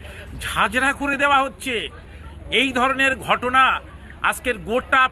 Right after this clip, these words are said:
পৃথিবীর মানুষ দেখছেন। শুধুমাত্র রাজনৈতিক দাম্ভিকতা দিয়ে, ক্ষমতা দিয়ে একটি দেশের সরকার কোনোভাবে ছাত্র মারার এই যে, যে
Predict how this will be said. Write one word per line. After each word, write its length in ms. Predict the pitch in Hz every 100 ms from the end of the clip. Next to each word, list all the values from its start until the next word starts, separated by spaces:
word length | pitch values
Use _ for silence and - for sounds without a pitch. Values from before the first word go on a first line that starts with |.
| -
পৃথিবীর 540 | 240 233 254 262 254
মানুষ 440 | 226 240 240 214 180
দেখছেন। 720 | 220 254 - 269 254 208 147 - - - -
শুধুমাত্র 760 | - 233 262 269 - - 262 214
রাজনৈতিক 800 | 208 226 269 269 269 269 269 - -
দাম্ভিকতা 680 | 196 254 269 262 247 247 247
দিয়ে, 240 | 247 247
ক্ষমতা 540 | 240 - 233 277 277 262
দিয়ে 320 | 247 226 175 - - - - - -
একটি 300 | 226 - 247
দেশের 400 | 175 247 262 254
সরকার 600 | 196 - 240 233 240 247
কোনোভাবে 640 | 220 240 262 240 247 233 151 - - - - -
ছাত্র 580 | - 233 - - 254 233
মারার 440 | 208 226 233 233 220 - - - -
এই 200 | 160 214
যে, 200 | 190 214 190 - - - 120
যে 220 | 175 208